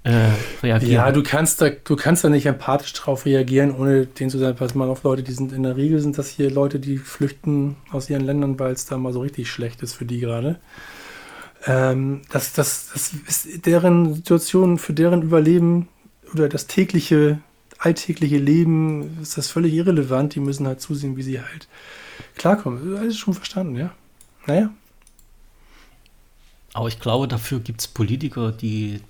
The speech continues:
Speaker 1: das in die Wege leiten müssten, um das mal klar zu kriegen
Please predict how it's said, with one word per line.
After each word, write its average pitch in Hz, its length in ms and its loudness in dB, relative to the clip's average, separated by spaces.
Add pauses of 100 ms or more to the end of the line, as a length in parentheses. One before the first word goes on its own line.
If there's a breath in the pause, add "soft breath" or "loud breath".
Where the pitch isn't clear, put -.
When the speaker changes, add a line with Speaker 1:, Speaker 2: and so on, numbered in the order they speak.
Speaker 1:
das - 600 -12 (640)
in 113 100 0
die 107 140 0
Wege 107 220 -2
leiten 98 420 -8
müssten, 110 380 -8
um 107 140 -6
das 101 220 -8
mal 110 100 -4
klar 110 280 -8
zu - 160 -12
kriegen 107 480 -12